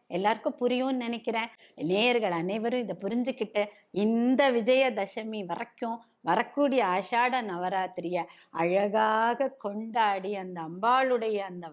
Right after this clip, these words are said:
வரத்தை வாங்கிக்கிட்டு எல்லாருடைய வாழ்க்கையிலும் வளம் பெருகி நல்லா இருக்கணும்னு வேண்டிக்கிறேன் அந்த அம்பாளை.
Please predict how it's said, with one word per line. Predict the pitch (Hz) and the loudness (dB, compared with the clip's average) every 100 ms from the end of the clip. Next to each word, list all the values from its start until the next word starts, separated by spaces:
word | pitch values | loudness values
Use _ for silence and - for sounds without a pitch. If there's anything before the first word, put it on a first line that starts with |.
| 165 | -10
வரத்தை | 175 220 - 196 170 | -8 -8 -4 -4 -2
வாங்கிக்கிட்டு | 180 196 185 - 180 - 170 - - _ - | -6 -8 -10 -10 -10 -8 -10 -12 -20 _ -6
எல்லாருடைய | 180 190 202 220 226 247 269 311 349 349 320 302 214 | -2 -2 0 2 4 4 4 4 2 2 0 0 0
வாழ்க்கையிலும் | 202 208 208 220 208 196 190 185 | 0 -2 -2 -2 -2 -4 -8 -8
வளம் | 175 170 190 254 233 - _ | -4 -2 0 0 -2 -12 _
பெருகி | 233 247 370 269 247 - _ _ _ - | 2 4 2 0 -4 -10 _ _ _ -12
நல்லா | 151 185 208 220 202 | -8 -6 0 0 0
இருக்கணும்னு | 190 185 175 202 233 170 | -4 -8 -8 -10 -8 -6
வேண்டிக்கிறேன் | 190 220 214 202 196 208 | -4 -6 -6 -4 -4 -6
அந்த | 180 160 | -6 -6
அம்பாளை. | 156 165 160 143 - | -6 -4 -4 -6 -12